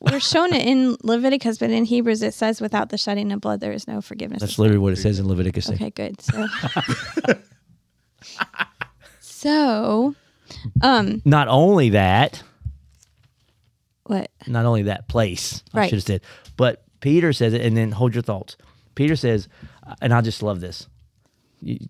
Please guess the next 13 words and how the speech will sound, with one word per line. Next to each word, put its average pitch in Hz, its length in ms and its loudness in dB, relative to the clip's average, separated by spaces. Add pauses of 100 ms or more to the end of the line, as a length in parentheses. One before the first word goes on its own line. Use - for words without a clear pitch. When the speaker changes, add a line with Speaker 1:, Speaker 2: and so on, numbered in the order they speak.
(240)
Speaker 2:
she - 160 2
said, 123 280 2
"I 107 40 2
don't 98 140 2
have 110 120 2
a 101 40 -4
thought." - 180 -8 (760)
<laughs> - 640 -20
Sorry. 123 520 -10 (500)
Where 127 160 6
is 123 120 6
it 123 80 4
at? 107 200 2